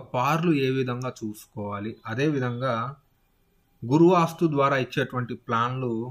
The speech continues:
వీడియోల్లో చెప్పిన ఆ టాపిక్స్ ఏవైతే ఉన్నాయో, వాటికి అనుగుణంగా ఉండేలాగా ప్లాన్లు ఇవ్వట్లేదని చెప్పేసి చాలామంది complaint చేస్తున్నారు. మీరు వీడియోల్లో ఒకలాగా చెప్తున్నారు, site visiting చేసిన తర్వాత ప్లాన్లు ఒకలాగా ఇస్తున్నారు, లేదంటే online consultation చేసినప్పుడు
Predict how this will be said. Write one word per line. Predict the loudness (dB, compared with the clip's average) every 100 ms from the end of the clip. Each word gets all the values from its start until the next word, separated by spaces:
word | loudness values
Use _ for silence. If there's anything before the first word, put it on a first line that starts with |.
| -14 _ 0
వీడియోల్లో | 6 8 8 6 2
చెప్పిన | -2 -4 -4 -4 -6 -12 _ _ _ _ _ _ _ -20 _ _ -16
ఆ | 0
టాపిక్స్ | 2 2 -2 -2
ఏవైతే | 0 0 -2 -4
ఉన్నాయో, | -4 -2 0 0 2
వాటికి | 6 6 4 -6
అనుగుణంగా | -8 -6 -4 -4 0 0
ఉండేలాగా | 0 -2 -4 -2 -4 -6
ప్లాన్లు | -2 -2 -4
ఇవ్వట్లేదని | -8 -8 -8 -10 -10 -10
చెప్పేసి | -10 -12 -8 -6 -6 -10 -20 -20 -20 0
చాలామంది | 2 4 2 0 -4
complaint | -4 -6 -4 -4 -4
చేస్తున్నారు. | -8 -8 -6 -6
మీరు | -4 -4 -4
వీడియోల్లో | 0 2 4 4 2
ఒకలాగా | 0 -2 -2
చెప్తున్నారు, | -6 -12 -8 -8 -6
site | -4 -4
visiting | -4 -6 -8 -6
చేసిన | -8 -10
తర్వాత | -8 -8 -4 -6 -8 _ _ _ 2
ప్లాన్లు | 4 6 2
ఒకలాగా | 0 0 -2
ఇస్తున్నారు, | -6 -8 -6 -4 -2
లేదంటే | -2 -2 0
online | 2 2 0 -4
consultation | -6 -8 -8 -8 -10 -10
చేసినప్పుడు | -12 -12 -16 -10 -6